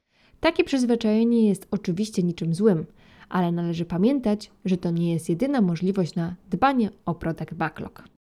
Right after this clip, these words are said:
Refinement, czyli proces doskonalenia product backlogu.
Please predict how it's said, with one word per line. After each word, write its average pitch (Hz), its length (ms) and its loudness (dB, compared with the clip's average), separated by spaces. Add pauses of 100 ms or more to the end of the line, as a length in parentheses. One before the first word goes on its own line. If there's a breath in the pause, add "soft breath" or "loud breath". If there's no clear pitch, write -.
(1300)
Refinement, 165 640 2 (480)
czyli 330 240 4
proces 190 340 2
doskonalenia 160 580 -4
product 160 340 -8
backlogu. - 380 -8